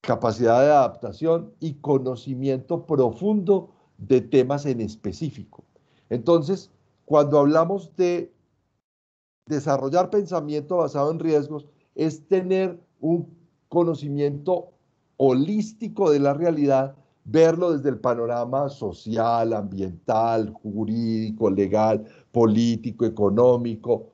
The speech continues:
y tecnológico, que yo pueda desarrollar habilidades para poder entender el contexto.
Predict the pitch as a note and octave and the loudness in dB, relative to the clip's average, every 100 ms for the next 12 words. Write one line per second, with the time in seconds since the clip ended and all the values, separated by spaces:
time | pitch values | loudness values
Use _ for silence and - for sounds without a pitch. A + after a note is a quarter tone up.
0 | _ - A2+ G#2+ D3+ D3 D3+ C#3 A#2 G#2+ | _ -8 -4 2 2 2 2 2 0 -4
1 | G#2+ A2 - _ _ _ _ E3 C#3 C#3 | -12 -18 -18 _ _ _ _ 2 2 2
2 | D3+ D3 - _ C#3+ F3+ G#3+ G3+ F3+ D#3 | 0 0 -4 _ 0 4 6 6 4 0
3 | C#3 D3 A#2 B2 A#2+ A#2+ D3+ E3 E3+ D#3 | -2 -4 -6 -6 -2 0 0 -2 0 2
4 | C3+ C3+ - B2+ A2+ - G#2+ A2+ C#3 D3 | 2 2 -2 -4 -2 -4 -2 0 -2 -6
5 | C3 C3+ A2+ A2+ C3+ G#3 F3+ B2 G#2 G2+ | -6 -4 -4 -2 0 2 2 -2 -4 -8
6 | F#2+ G#2 F2 - _ | -6 -6 -8 -12 _